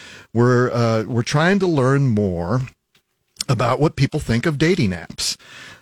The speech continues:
Uh, and so there's a survey. It's on both of the, uh, um,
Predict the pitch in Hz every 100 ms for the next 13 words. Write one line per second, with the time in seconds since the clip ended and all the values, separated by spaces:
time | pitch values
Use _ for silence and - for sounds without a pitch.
0 | - 104 98 95 92 123 110 107 98 117
1 | 104 107 104 101 147 156 160 160 156 110
2 | - - 208 196 165 143 165 143 160 156
3 | 156 151 151 - - - - - - -
4 | - 104 104 101 98